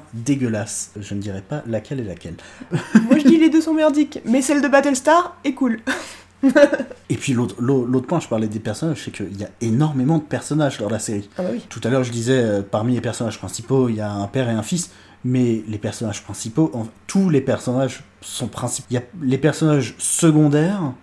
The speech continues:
Speaker 1: ont toujours un rôle à jouer à un moment.
Speaker 2: Mm, c'est ça.
Speaker 1: Et ils ont tous une histoire, ils ont tous un caractère.
Speaker 2: Ils sont tous la classe. Et on parle des effets spéciaux un peu, parce que c'est une
Speaker 1: Hmm.
Speaker 2: série quand même un peu datée maintenant.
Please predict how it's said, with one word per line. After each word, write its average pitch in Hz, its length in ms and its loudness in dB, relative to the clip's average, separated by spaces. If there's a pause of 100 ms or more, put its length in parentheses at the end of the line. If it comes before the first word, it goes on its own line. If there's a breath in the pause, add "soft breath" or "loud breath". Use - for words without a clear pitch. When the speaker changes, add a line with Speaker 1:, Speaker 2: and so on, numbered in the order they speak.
(140)
Speaker 1:
ont 127 580 0 (100)
toujours 170 600 4
un 135 220 2
rôle 156 300 6
à 147 80 6
jouer 147 320 4
à 139 80 4
un 139 80 4
moment. 131 260 2
Speaker 2:
Mm, 220 160 0 (240)
c'est 190 120 -12
ça. 170 180 -8 (140)
Speaker 1:
Et 110 500 0
ils 117 160 -6
ont 107 60 -4
tous - 580 -6
une 120 120 -2
histoire, 147 460 2
ils 113 140 -2
ont 110 60 -4
tous 117 220 -8
un 101 60 -6
caractère. 139 760 2 (180 loud breath)
Speaker 2:
Ils 202 80 -2
sont 180 100 -4
tous - 220 -10
la 160 100 -6
classe. - 480 -8 (400)
Et 254 220 4
on 262 80 4
parle 339 200 0
des 277 140 0
effets 254 140 -4
spéciaux 262 340 -4
un 254 80 -2
peu, 285 140 -8 (140)
parce - 120 -20
que 214 80 -10
c'est 233 100 -4
une 214 60 0
Speaker 1:
Hmm. 160 40 4
Speaker 2:
série 240 220 2
quand 240 100 -2
même 208 120 -2
un 190 80 -2
peu 185 640 -6
datée 175 360 -4
maintenant. 208 340 -6